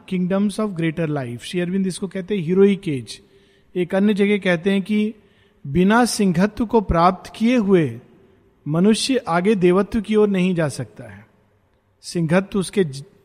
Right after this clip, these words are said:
आगे बढ़ते हुए कदम, आगे बढ़ती हुई दिशा में एक बहुत महत्वपूर्ण कदम है। और ये हम ग्रेटर लाइफ में देखते हैं कि हर चीज वहां पर एक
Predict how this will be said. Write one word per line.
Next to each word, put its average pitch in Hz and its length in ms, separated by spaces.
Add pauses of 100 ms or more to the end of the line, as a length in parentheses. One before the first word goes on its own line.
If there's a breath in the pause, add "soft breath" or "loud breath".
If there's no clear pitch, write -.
(800)
आगे 175 260
बढ़ते 160 300
हुए 185 240
कदम, 170 360 (960)
आगे 156 280
बढ़ती 156 280
हुई 180 100
दिशा 151 320
में 175 240 (420 loud breath)
एक 156 180
बहुत 233 320
महत्वपूर्ण 220 560
कदम 165 320
है। 104 240 (560 soft breath)
और 170 100
ये 226 160
हम 254 160
ग्रेटर 196 280
लाइफ 202 340
में 190 140
देखते 170 300
हैं 226 100
कि 240 120
हर 226 280
चीज 277 280
वहां 233 220
पर 247 200
एक 262 200